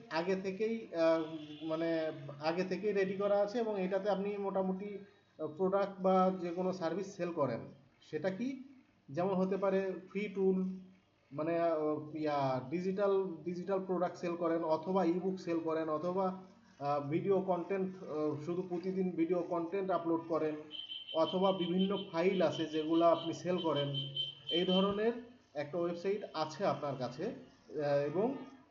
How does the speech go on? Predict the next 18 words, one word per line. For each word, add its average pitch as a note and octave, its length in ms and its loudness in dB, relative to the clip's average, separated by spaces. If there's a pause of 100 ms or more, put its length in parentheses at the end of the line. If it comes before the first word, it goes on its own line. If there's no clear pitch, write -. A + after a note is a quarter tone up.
সেই A3+ 300 0
ওয়েবসাইটটাতে E3 880 2
আপনি, G3 480 0 (420)
আহ, C#3 380 0
সিপিএ F#3+ 340 2
গ্রিপের G3 480 -2
কিছু E3 240 -4
কনটেন্ট E3 480 0
লক D#3+ 320 4
করে D3+ 180 0
দিতে C3 200 -2
পারেন C#3 340 -2 (440)
বা C#3 140 0
কিছু E3 480 -4
কনটেন্ট, F3+ 460 0 (420)
আহ, B2+ 440 0 (340)
মানে, C3 240 -2
আপলোড E3+ 340 0